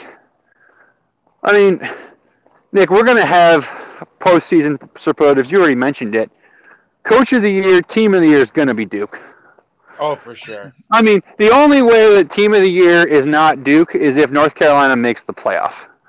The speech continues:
Speaker 1: Because then they just kinda came out of left field to make the playoff, you know, and we have to give them team. But I still don't, I still wouldn't give coach of the year to Mac Brown. I would just say, "Hey, finally you coached up your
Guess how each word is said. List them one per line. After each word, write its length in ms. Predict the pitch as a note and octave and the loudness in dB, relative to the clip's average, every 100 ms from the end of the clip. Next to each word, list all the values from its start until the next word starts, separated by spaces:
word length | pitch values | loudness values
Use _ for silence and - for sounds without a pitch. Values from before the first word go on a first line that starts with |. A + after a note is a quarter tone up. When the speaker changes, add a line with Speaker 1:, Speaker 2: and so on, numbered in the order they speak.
| _ - - - | _ -20 -18 -4
Speaker 1:
Because 220 | E3 D3+ | 0 2
then 180 | E3 D#3+ | 2 2
they 120 | D3+ | 0
just 160 | C#3 - | 0 -2
kinda 200 | D3+ B2+ | -2 -2
came 280 | D#3 C#3 | -4 -2
out 100 | B2 | 2
of 100 | B2 | 2
left 160 | B2+ A2+ | 2 0
field 300 | - A#2+ G2+ | -4 -2 -2
to 60 | A2 | -6
make 200 | G#2 - | -8 -12
the 80 | |
playoff, 380 | _ A2+ E2 - | _ -2 -2 -6
you 80 | A2 | -10
know, 140 | G#2 | -8
and 80 | G#2+ | -8
we 100 | A2 | -8
have 260 | - A2 - | -4 -4 -4
to 100 | A2+ | -4
give 200 | G#2+ G2+ | -4 -4
them 120 | G2 | -8
team. 240 | - A2 | -10 -6
But 100 | A2+ | 0
I 100 | E3 | 0
still 200 | F#3+ G#3 | 0 0
don't, 240 | F#3+ D#3 D#3+ | 0 0 0
I 120 | D#3 | -2
still 240 | - G#3 | 0 2
wouldn't 180 | E3+ D3 | 2 2
give 160 | C3+ A#2 | 0 0
coach 220 | C#3 C3+ | -2 -2
of 80 | A2 | -2
the 40 | |
year 140 | B2+ B2 | 0 0
to 60 | |
Mac 200 | A#2 A2 | -2 -6
Brown. 240 | B2 G2+ - _ _ - - _ _ _ _ _ _ _ _ _ _ | -6 -6 -10 _ _ -20 -20 _ _ _ _ _ _ _ _ _ _
I 120 | - E3 | 0 0
would 160 | D#3+ | 0
just 140 | C3 - | -2 -2
say, 200 | D#3+ D3+ | 2 2
"Hey, 120 | F3 | 2
finally 480 | - E3+ E3+ D#3 D3 | 2 2 2 2 2
you 180 | D3 - - - _ - | 0 -2 -12 -20 _ -4
coached 360 | F#3+ E3+ - | 0 0 2
up 180 | F3 D3+ | 0 0
your 360 | D3 D#3 C#3 | 0 2 2